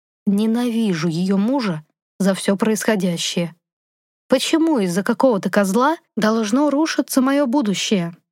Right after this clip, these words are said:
Да, я веду себя нагло, резко, но это всё из-за страха.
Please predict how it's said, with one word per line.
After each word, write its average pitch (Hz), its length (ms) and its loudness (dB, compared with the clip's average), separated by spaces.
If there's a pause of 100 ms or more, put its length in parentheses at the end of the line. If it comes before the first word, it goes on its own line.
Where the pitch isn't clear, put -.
(360)
Да, 240 260 2
я 254 180 2
веду 269 200 2
себя 311 260 2
нагло, 208 440 2
резко, 196 600 2 (260)
но 214 160 4
это 254 260 2
всё 240 260 0
из-за 208 240 0
страха. 214 640 0